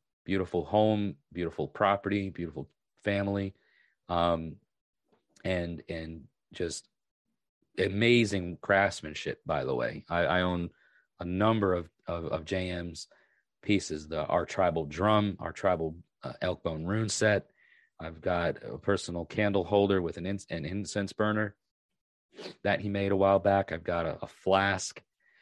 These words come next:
with the Midgard Musings bind rune that, um, his wife Cindy made. There's, uh, um, you know, some other items that I've got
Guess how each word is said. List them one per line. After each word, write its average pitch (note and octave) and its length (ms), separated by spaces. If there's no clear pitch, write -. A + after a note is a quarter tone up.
with E2 100
the - 80
Midgard F#2+ 360
Musings E2 340
bind G2 360
rune G2 220
that, E2+ 300
um, D#2+ 360
his E2 220
wife E2 200
Cindy G2 420
made. F#2+ 360
There's, D#2+ 500
uh, D#2+ 460
um, D#2+ 520
you F2 140
know, D#2 300
some F#2 180
other F#2+ 200
items G2 380
that F#2 180
I've F2+ 140
got F#2+ 300